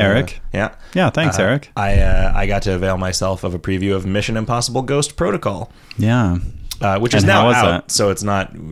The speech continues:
Speaker 1: you know, we're not
Speaker 2: Yeah.
Speaker 1: doing our job as, as media.
Speaker 2: I missed a bunch of previews because of family things, but
Speaker 1: It was at the theater that I don't go to anymore because it's in a poorer part of town and no one will ever shut the fuck up during a movie,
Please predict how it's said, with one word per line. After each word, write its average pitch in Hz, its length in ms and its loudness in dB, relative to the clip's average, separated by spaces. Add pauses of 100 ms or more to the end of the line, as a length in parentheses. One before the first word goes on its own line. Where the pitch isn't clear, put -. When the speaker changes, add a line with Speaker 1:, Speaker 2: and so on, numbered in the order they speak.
(100)
Speaker 1:
you 107 180 -4
know, 87 100 -4
we're 90 120 0
not 95 140 2
Speaker 2:
Yeah. 90 60 0
Speaker 1:
doing 82 200 -2
our 78 80 -6
job 82 360 -4
as, 78 120 -8 (200)
as 80 160 -6
media. 78 500 -4 (240)
Speaker 2:
I 135 140 6
missed 156 260 4
a 98 240 6
bunch 95 300 2
of 92 100 0
previews 85 500 2
because 87 300 -2
of 85 220 0
family 85 520 0
things, 82 480 -2 (360)
but 85 360 -2 (440)
Speaker 1:
It 170 120 2
was 190 220 2
at 165 260 2
the 156 120 -4
theater 139 400 0
that 113 160 0
I 107 160 2
don't 98 400 -2
go 92 180 -2
to 110 300 -2
anymore 104 560 0
because 92 580 -4
it's 95 240 -4
in 98 180 -4
a 92 60 -2
poorer 101 320 0
part 107 240 0
of 104 140 -4
town 104 340 -2
and 90 220 -4
no 90 120 -2
one 90 240 0
will 90 160 -2
ever 90 300 -4
shut - 320 -6
the 101 60 -4
fuck 90 320 -4
up 90 240 -6
during 87 260 -2
a 85 60 -2
movie, 98 420 -2